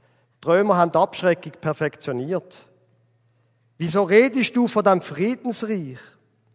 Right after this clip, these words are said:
Und ich befürchte manchmal, auch für uns heute tönt Himmelreich, Friedensreich manchmal ein bisschen wie ein Hohn,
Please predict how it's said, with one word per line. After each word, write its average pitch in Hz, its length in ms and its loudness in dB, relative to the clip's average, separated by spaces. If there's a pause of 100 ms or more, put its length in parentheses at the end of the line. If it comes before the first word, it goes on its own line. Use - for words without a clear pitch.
(2500)
Und 185 140 -2
ich 196 100 -2
befürchte 233 500 2
manchmal, 214 600 6 (420)
auch 196 200 6
für 214 160 0
uns 202 360 4
heute - 460 -4 (480)
tönt 214 600 0
Himmelreich, 233 760 2 (460)
Friedensreich 214 920 -2
manchmal 202 560 4
ein 180 80 -4
bisschen 202 420 0
wie 175 80 0
ein 160 260 2
Hohn, 151 500 -2